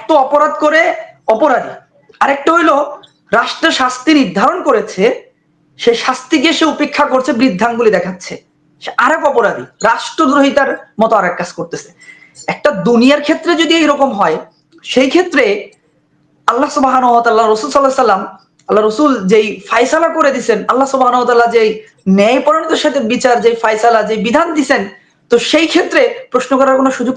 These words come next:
থাকে? তো দেখেন, তো তাদের দাবি এবং তাদের সপক্ষে দাবির পক্ষে কি দলিল নিয়ে আসছে, কিসের সাথে কি মিলাচ্ছে। তো এই যে নাস্তিক,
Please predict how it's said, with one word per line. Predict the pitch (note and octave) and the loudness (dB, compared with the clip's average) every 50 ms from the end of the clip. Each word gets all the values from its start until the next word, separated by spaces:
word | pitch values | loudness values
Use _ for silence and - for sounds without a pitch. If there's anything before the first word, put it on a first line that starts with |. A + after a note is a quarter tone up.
| - - | -6 -6
থাকে? | D4 C4 D#3+ C3+ C#3 - _ - - - - - - _ _ D#4+ - - _ _ _ _ _ _ _ - | -4 -4 -4 -6 -8 -12 _ -20 -20 -20 -20 -20 -20 _ _ -16 -16 -16 _ _ _ _ _ _ _ -2
তো | A#3 G#3 | 0 2
দেখেন, | B3+ C4 D#4+ D#4 C#4 A#3 C4 - - _ _ _ _ _ - - _ _ D#4 D#4 - | 2 2 2 0 0 -2 -4 -8 -10 _ _ _ _ _ -20 -20 _ _ -14 -6 -4
তো | - G#3 - - | -4 -4 -2 -2
তাদের | F#4+ - B3+ D#4+ E4+ F4+ E4+ E4+ E4+ - - _ _ _ _ _ - | -2 -2 -2 -2 -2 -2 -2 -6 -10 -14 -20 _ _ _ _ _ -2
দাবি | F#3+ F#3 G#3+ G#3+ G#3+ D4 D#4 C#4+ B3 | 0 0 0 0 0 0 0 0 0
এবং | A#3 A#3+ B3 A3+ - | 0 0 -2 0 -2
তাদের | A#3 G#3+ A#3 C4 C4 - - D#4 - - _ A3 - - | -2 0 0 0 0 0 -2 -4 -4 -4 _ -12 -4 -2
সপক্ষে | A3 A3 - B3 B3+ B3+ B3+ - - C#4+ - - | -2 0 2 0 0 -2 -2 -2 -2 0 2 2
দাবির | A3+ A3 A#3+ C#4+ D4+ D4+ D4+ - _ | 0 0 0 -2 -2 -2 -4 -4 _
পক্ষে | G#3+ G3+ G#3 - - C4 B3 | -2 -2 -2 -4 -10 -14 -4
কি | - D4 B3+ A3 | -2 -2 0 2
দলিল | C4 C4 C#4 C4+ B3+ A#3 | 2 0 2 0 0 0
নিয়ে | A3+ G3+ F#3 E3 | 2 2 2 0
আসছে, | - - - - D3 D3 - | -2 -6 -10 -12 -14 -12 -4
কিসের | - C#4 C4 D#4+ D4 - - | -2 0 2 2 0 0 -2
সাথে | C#4+ C4 C4 C4 | -2 -2 -2 -2
কি | - C4 A#3 G#3+ | -2 -2 0 0
মিলাচ্ছে। | G3+ F3 E3 - - - - - - _ _ _ _ _ _ _ _ - | 0 -2 -2 -4 -8 -12 -14 -14 -16 _ _ _ _ _ _ _ _ -2
তো | C#4+ - - D#4 | -2 0 0 0
এই | E4+ D#4 | 2 2
যে | F#4 E4 A#3 G#3 | 2 2 2 0
নাস্তিক, | G#3 - - - C4+ B3+ | -2 -4 -6 -6 -6 -6